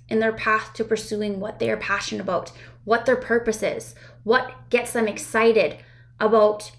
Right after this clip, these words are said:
waking up every single day, to be working towards their dream, their goal, instead of somebody else's. All of this is completely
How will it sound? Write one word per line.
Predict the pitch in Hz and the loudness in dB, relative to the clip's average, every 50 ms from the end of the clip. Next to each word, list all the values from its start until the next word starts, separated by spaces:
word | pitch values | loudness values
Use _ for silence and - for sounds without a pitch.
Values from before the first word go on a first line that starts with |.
| - _ - | -20 _ 2
waking | - 220 220 220 220 214 | 6 6 6 6 4 -2
up | 208 202 202 - | -2 -2 -2 2
every | - 220 214 214 220 208 | 2 2 2 2 0 -2
single | 208 220 208 196 202 | 0 -2 -4 -4 -2
day, | 190 190 208 196 170 - - - | 0 2 2 2 2 0 -2 -6
to | - 208 | -8 -4
be | 208 226 | 0 0
working | 220 202 214 233 262 262 - 285 269 240 214 202 202 - - | 2 4 4 2 2 2 -2 -4 -2 -2 -2 -4 -6 -12 -12
towards | - - 240 214 214 214 220 214 208 196 - - - - - - - - - - - - - - - - | -8 -4 2 6 6 6 6 6 2 -2 -8 -12 -14 -20 -20 -20 -20 -20 -20 -20 -20 -20 -20 -8 2 6
their | 233 247 269 269 254 | 6 8 8 6 4
dream, | 220 208 233 254 254 226 208 190 - - - | 2 0 0 2 2 0 0 -2 -6 -8 -2
their | 202 220 226 233 226 | 2 4 6 6 6
goal, | 214 214 240 240 226 190 - - - - - - - - | 6 6 6 6 6 6 4 0 -4 -10 -20 -14 -6 -2
instead | 214 220 220 - 220 | -2 -2 2 2 2
of | 214 214 - | 2 2 0
somebody | - 214 214 202 196 190 190 | -2 -4 -2 -2 -2 -4 -2
else's. | 190 208 208 - - - - - - - - - - - - - - _ _ - - - - - - - - - - - - - - - - - - - - - - - - - - - - - - - _ - - - - - - - - - - - - - - - - - - - - - - _ - - - - - | -4 -4 -6 -6 -10 -12 -12 -14 -18 -18 -20 -20 -20 -20 -20 -20 -20 _ _ -20 -20 -20 -20 -20 -20 -20 -20 -20 -20 -20 -20 -20 -20 -20 -20 -20 -20 -20 -20 -20 -20 -20 -20 -20 -20 -20 -20 -20 -20 -20 _ -20 -20 -20 -20 -20 -20 -20 -20 -20 -20 -20 -20 -20 -20 -20 -20 -20 -20 -20 -20 -20 -20 _ -20 -20 -16 -8 -2
All | 208 220 240 277 294 294 | 0 4 4 4 4 4
of | 285 | 2
this | - 247 247 240 - | 0 0 0 0 -2
is | - - 220 | -6 -6 -6
completely | - - 233 226 214 - - - 233 247 262 269 269 - 240 247 233 208 208 - - | -4 0 0 0 0 -2 -6 -4 -4 -2 0 -2 -2 0 0 0 0 0 -2 -6 -14